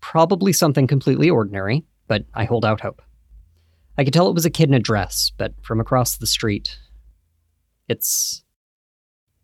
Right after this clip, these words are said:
I mean, it's a statue. Like I said, a girl standing there with this sort of ball with a halo thing she's holding over her head. It looks a little like those, what are they called? Those orb things with crosses on them you see in Catholic art,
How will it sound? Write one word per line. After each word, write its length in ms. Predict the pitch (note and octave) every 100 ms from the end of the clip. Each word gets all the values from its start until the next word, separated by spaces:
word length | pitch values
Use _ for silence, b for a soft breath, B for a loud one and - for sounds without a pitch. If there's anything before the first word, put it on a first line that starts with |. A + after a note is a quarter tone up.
| _ _ _
I 80 | C#3
mean, 160 | D#3+ C#3
it's 160 | B2+
a 60 | -
statue. 520 | - A2+ - G2 G2+ - _
Like 160 | A#2+ A2
I 40 | G2+
said, 320 | - G2 G2 _
a 100 | A2+
girl 440 | G2+ - A2 G#2+ G2+
standing 440 | - G#2+ G#2 G2+
there 140 | G2
with 140 | G2 -
this 160 | G#2+
sort 220 | - A#2 G#2
of 140 | G2+
ball 320 | G#2+ G2 G2
with 160 | G2 G2
a 80 | G2
halo 540 | - - A2 A2 A2+
thing 260 | - A#2+ A#2
she's 220 | C3 -
holding 240 | A#2 A#2+
over 180 | A#2 A#2
her 140 | A2+
head. 240 | A#2+ C3 C3 _ B B
It 40 |
looks 180 | G3+ A3+
a 40 | C4
little 220 | C4 A#3+
like 180 | G3 -
those, 600 | D#3 C#3+ B2+ - - - _ _ _ -
what 120 | C3+
are 40 |
they 80 | B2
called? 260 | G#2 F#2+ G2
Those 280 | A#2 G2+ - -
orb 340 | C3+ C3 A#2+ B2
things 420 | C3 B2 A#2 -
with 280 | A2 - -
crosses 440 | A2+ A2 - A#2+
on 140 | A#2+
them 140 | A#2 A#2
you 60 |
see 160 | A2 A#2+
in 100 | A2+
Catholic 340 | A2+ A2 A#2
art, 200 | A#2 A#2